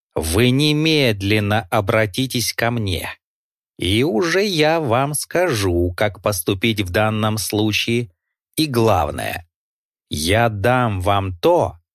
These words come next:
благодаря чему ваша афера сможет стать реальностью».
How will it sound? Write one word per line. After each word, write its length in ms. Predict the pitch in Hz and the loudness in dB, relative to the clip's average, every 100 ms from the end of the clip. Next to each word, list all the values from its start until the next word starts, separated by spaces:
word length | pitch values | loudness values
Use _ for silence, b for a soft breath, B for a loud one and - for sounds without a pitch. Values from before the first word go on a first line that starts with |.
| _ _ _ | _ _ _
благодаря 680 | 82 92 101 104 104 113 113 | -2 0 2 2 2 4 2
чему 420 | - 120 123 123 | 2 0 2 2
ваша 440 | 104 117 110 - 110 | 4 2 2 0 -2
афера 600 | 127 117 - 180 139 104 | -2 -4 0 2 2 0
сможет 480 | 131 135 127 120 - | 0 0 2 0 -2
стать 340 | - 131 120 | -2 0 0
реальностью». 960 | 127 135 131 90 78 82 - 73 - | 0 2 2 0 -4 -6 -8 -8 -10